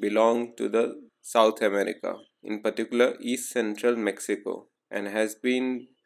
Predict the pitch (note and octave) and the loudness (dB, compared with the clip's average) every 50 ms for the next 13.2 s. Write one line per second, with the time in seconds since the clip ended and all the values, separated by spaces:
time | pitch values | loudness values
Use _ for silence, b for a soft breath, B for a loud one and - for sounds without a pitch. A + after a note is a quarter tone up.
0 | - A#2 G2+ A#2 A#2 A#2 B2 C3 C#3+ C#3 B2 A#2 A2+ A#2 A#2 A#2+ - - - A#2 | -20 -8 -4 -2 0 2 2 2 0 0 0 2 2 2 2 0 0 -2 -2 -2
1 | A2+ A2+ - - - A2+ - - - - - B2 A2+ G#2+ A2 A2+ G#2+ G#2 F#2+ F#2+ | -2 -4 -4 -4 -4 -4 -4 -8 -4 2 4 4 4 4 2 0 0 0 -2 -2
2 | G2 - - - - - - - _ _ _ _ - G#2 G#2+ - A2+ A#2 - - | -2 -4 -4 -6 -10 -12 -14 -16 _ _ _ _ -2 -2 0 0 0 -4 -4 -8
3 | - - B2 B2 B2+ C3+ D3+ D#3+ D#3 D3 C#3 C3+ C3+ C3+ B2+ A#2+ - - _ _ | -4 -2 0 2 4 4 4 4 4 4 2 2 2 0 -2 -6 -8 -14 _ _
4 | _ G2+ G#2 G#2+ A2 A2 A2 A2 A2 A2 A2 G#2+ - _ _ _ _ _ - G#2 | _ -4 0 0 2 2 2 0 0 -2 -4 -6 -10 _ _ _ _ _ -10 -8
5 | - - B2+ B2 - - - - C#3+ C#3+ C#3 C3+ C3+ C3 B2 A#2 A2+ A#2 - A#2 | -4 -2 -2 -2 -4 -6 -2 0 0 2 0 0 0 -2 0 0 -2 -4 -4 -8
6 | A2+ - - C3+ C3+ C3 C3 - B2 A2+ A2 G#2 G#2 - A#2+ G2+ G2 G#2 G#2+ - | -8 -4 -4 -4 -4 -2 -4 -4 -2 -2 -2 -4 -2 0 2 2 2 0 -2 -8
7 | - _ _ _ _ - G2 G#2 A2 A2 A2 A2 A2 G#2 - - A2+ G#2+ - - | -14 _ _ _ _ -10 -2 2 2 2 2 0 -2 -6 -8 -8 -8 -8 -8 -6
8 | - C3 A#2 A2+ A#2+ A#2+ B2 B2 A2+ A2 G2+ G2 A2 A2 A2+ A2+ A2 - - - | -6 -4 -2 0 0 0 0 -2 -4 -6 -4 -2 0 0 0 -2 -4 -8 -16 -20
9 | _ _ _ _ _ - - - _ C3 B2 B2 B2 - - B2 A2 - A#2+ A2 | _ _ _ _ _ -16 -16 -4 _ 4 4 4 4 2 -2 0 2 4 4 4
10 | G#2 A2+ A#2 - - G#2+ G2 G2+ - G#2+ G#2+ G#2+ G#2+ - G#2 F#2 F#2 - G2 F#2 | 4 2 2 2 2 0 0 0 0 -2 -2 -2 0 0 -2 -2 0 -2 -4 -2
11 | F2+ G2 F#2 E2+ - - - - _ _ _ _ - - G2 G2+ G2+ G2+ G#2 G2+ | -2 -2 -2 -2 -4 -8 -14 -20 _ _ _ _ -12 -4 -2 0 0 0 -2 -4
12 | G#2 G#2 _ _ _ _ - - - A#2 A2 A2 A2 - A2+ G#2 G2 G2+ G2 F#2+ | -8 -10 _ _ _ _ -12 0 4 4 4 4 4 2 0 2 2 2 0 0
13 | - - - F2+ | -4 -4 -6 -8